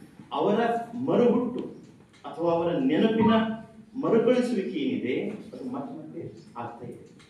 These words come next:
ಹೀಗಾಗಿ ಅವ್ರಿಗೆ, ಅವ್ರಿಗೆ ಅನಿಸಿದೆ ಅದು, "ನನ್ನ ಕೊನೆ ಏನಿದೆ ಅದೇ ನನ್ನ ಆರಂಭ" ಅಂತ ಹೇಳಿ. ಆಮೇಲೆ ಹೇಳ್ತಾ ಇದ್ದಾರೆ, "ನನಗೆ ಯಾವ ಅಪೇಕ್ಷೆಯೂ ಇಲ್ಲ,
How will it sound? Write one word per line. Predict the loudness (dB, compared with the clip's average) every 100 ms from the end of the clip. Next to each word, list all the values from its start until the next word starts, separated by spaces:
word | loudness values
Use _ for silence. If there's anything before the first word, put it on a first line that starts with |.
| -20 -20 -20 -8
ಹೀಗಾಗಿ | -2 2
ಅವ್ರಿಗೆ, | 4 4 2 0
ಅವ್ರಿಗೆ | 0 0 0
ಅನಿಸಿದೆ | 0 -2 -2 -2 -4
ಅದು, | -6 -12 -20 -20 _ _ _ _ -8
"ನನ್ನ | -4 -2 -2 -2 -4 -4
ಕೊನೆ | 2 4 6
ಏನಿದೆ | 4 2 0 -2 -4 -6 -10 -10
ಅದೇ | -6
ನನ್ನ | -4 -4 -4 -6 -8 -10
ಆರಂಭ" | -8 -6 -6 -8
ಅಂತ | -12 -14 -18
ಹೇಳಿ. | -20 -20 -20 -20 -20 -20 -10
ಆಮೇಲೆ | -6 -2
ಹೇಳ್ತಾ | -2 0 0
ಇದ್ದಾರೆ, | -2 -4 -4 -6 -10 -14 -20 -18 -16 -16 -16 -16 -18 -14
"ನನಗೆ | -10 -6 -4 -4 -4
ಯಾವ | -4 -4 -2 -2 -2 -4 -6
ಅಪೇಕ್ಷೆಯೂ | -6 -6 -6 -6 -4 -2 -2
ಇಲ್ಲ, | -4 -6 -6